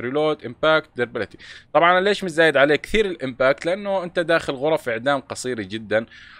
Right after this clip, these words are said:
او داخل الزقزاق قصيره جدًا، فاستغليت الهي ثنتين ريلود يكون فيه جدًا جدًا ممتاز، ويعني وضع الامباكت فيه ثلاثين بالمية حلوات كثير معانا. فبنيجي على الفخ المهم جدًا كمان للتاخير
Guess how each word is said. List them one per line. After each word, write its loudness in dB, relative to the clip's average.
او 6
داخل 4
الزقزاق 0
قصيره -2
جدًا، -2
فاستغليت 0
الهي -6
ثنتين -2
ريلود 0
يكون -6
فيه -6
جدًا -4
جدًا -4
ممتاز، 2
ويعني 4
وضع 2
الامباكت 0
فيه -2
ثلاثين -2
بالمية -4
حلوات 2
كثير -4
معانا. -4
فبنيجي 4
على 6
الفخ 0
المهم -4
جدًا -4
كمان -2
للتاخير -4